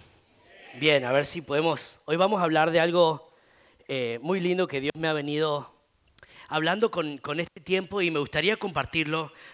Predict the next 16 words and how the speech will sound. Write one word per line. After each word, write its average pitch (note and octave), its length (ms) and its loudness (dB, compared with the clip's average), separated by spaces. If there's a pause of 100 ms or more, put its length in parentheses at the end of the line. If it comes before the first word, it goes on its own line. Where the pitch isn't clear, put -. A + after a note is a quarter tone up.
(120)
con C#3+ 180 -8
ustedes. - 800 -10 (4000)
El F3 200 0
título A#3 720 -2
de C3+ 680 0
la C3 180 -4
prédica F3 420 -2
de D3 140 0
hoy, D#3 160 0
de E3+ 100 -2
lo C#3+ 100 -2
que B2+ 120 -6
Dios F3+ 180 0
nos A3+ 120 -6
quiere F#3 180 -2
enseñar, C#3 560 -4